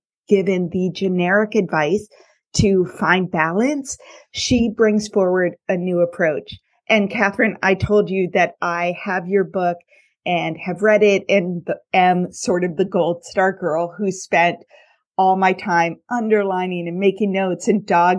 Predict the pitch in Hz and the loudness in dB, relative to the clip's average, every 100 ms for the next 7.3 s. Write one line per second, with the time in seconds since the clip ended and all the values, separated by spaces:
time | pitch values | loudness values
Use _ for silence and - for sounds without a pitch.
0 | - 180 175 175 170 - - 185 175 - | -2 -6 -4 -4 -6 -6 -2 0 0 -2
1 | 196 208 202 226 262 254 170 175 226 240 | 0 0 2 0 0 -2 -2 -2 -2 -2
2 | 233 180 190 - 208 196 - 208 170 156 | -2 -2 -2 -2 -2 -2 -2 -2 0 0
3 | - 180 190 185 - 190 165 165 _ 180 | 0 0 0 0 -2 -4 -4 -10 _ -6
4 | 180 190 185 175 175 160 - - 185 185 | -2 0 0 2 2 0 -2 0 0 0
5 | - 185 175 - 160 156 131 - _ _ | -2 -2 -2 -4 -6 -4 -4 -4 _ _
6 | _ - 190 190 - 170 151 - 175 - | _ 0 0 0 -4 -4 -4 -4 -4 -4
7 | - - | -6 -16